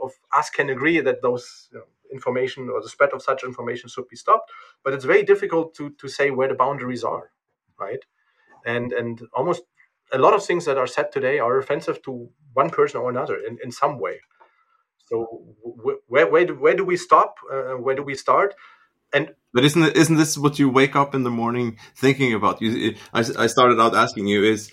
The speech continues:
Speaker 2: is, is covid a governance issue? And it said, "Yes, everything is a governance issue. Family life is a governance issue." And also, of course, uh, dealing with,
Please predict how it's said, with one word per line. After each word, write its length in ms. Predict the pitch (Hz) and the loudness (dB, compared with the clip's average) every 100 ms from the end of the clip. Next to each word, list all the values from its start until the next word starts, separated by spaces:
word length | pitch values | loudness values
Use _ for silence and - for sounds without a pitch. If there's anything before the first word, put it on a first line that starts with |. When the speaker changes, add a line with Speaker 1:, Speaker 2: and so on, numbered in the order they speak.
| - | -8
Speaker 2:
is, 240 | - 120 - | -2 -2 -2
is 460 | - 110 - - - | -4 -4 -4 -8 -4
covid 640 | 135 123 110 101 98 95 _ _ _ 117 | -2 -2 0 -2 -4 -12 _ _ _ -6
a 60 | |
governance 440 | 120 123 113 90 80 | 0 0 0 -4 -6
issue? 300 | 90 95 95 | -8 -6 -4
And 100 | 95 | -4
it 100 | 101 | -6
said, 240 | 107 98 | -6 -2
"Yes, 200 | 113 113 | -2 0
everything 400 | 147 196 139 117 | 2 2 2 -2
is 100 | 98 | -4
a 60 | 95 | -4
governance 360 | 90 87 82 | -4 -4 -8
issue. 280 | - - 92 | -12 -12 -10
Family 400 | - 139 156 135 | 0 0 2 0
life 260 | 101 92 101 | 0 -4 -8
is 120 | 98 | -6
a 40 | |
governance 460 | 95 92 90 85 87 | -4 -4 -4 -8 -10
issue." 320 | 87 101 92 - - - | -10 -6 -8 -8 -10 0
And 100 | 117 | 2
also, 380 | 123 123 110 | 4 4 0
of 120 | 101 101 | 0 0
course, 520 | 110 101 98 - - | 4 4 4 -2 2
uh, 200 | 104 104 110 | 4 2 -2
dealing 460 | 104 120 117 113 110 | 4 6 8 4 4
with, 300 | 107 101 | 2 0